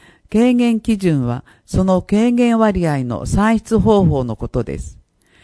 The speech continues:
申請は必要ありませんが、世帯内に所得の申告をしていない人がいると適用されません。軽減割合、軽減基準、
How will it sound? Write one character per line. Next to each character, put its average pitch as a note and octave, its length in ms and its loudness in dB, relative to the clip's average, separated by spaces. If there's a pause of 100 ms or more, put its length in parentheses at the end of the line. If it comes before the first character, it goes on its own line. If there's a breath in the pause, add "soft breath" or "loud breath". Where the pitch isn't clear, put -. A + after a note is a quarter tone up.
(140 soft breath)
申 A3+ 300 -2
請 A3 220 4
は G3 120 2
必 - 240 -2
要 G#3+ 120 6
あ G3 80 4
り F#3+ 120 -2
ま F#3 120 0
せ E3+ 220 -2
ん B2+ 100 -6
が、 A2 200 -8 (260 soft breath)
世 - 260 2
帯 A#3+ 200 2
内 D#3 280 -2
に A#2+ 220 -8 (140 soft breath)
所 - 180 2
得 A3+ 240 -2
の A3 140 0
申 G#3 260 -4
告 G3 320 -4
を F#3 60 0
し F3+ 80 -6
て - 100 0
い G#3+ 100 0
な G3 160 -2
い G3 40 -4
人 F3+ 240 -6
が C#3+ 100 -4
い B2 100 -6
る B2+ 140 0
と A#2 300 -10 (260 soft breath)
適 D#3+ 280 -2
用 F3+ 200 2
さ E3 140 0
れ D3 100 -4
ま C#3 160 -6
せ A#2+ 180 -8
ん。 - 120 -14 (1040 soft breath)
軽 A#3+ 220 0
減 A3+ 280 0
割 E3 320 -2
合、 A#2+ 220 -10 (340 soft breath)
軽 A3+ 280 0
減 G#3 260 -2
基 F3+ 200 -4
準、 A#2 320 -8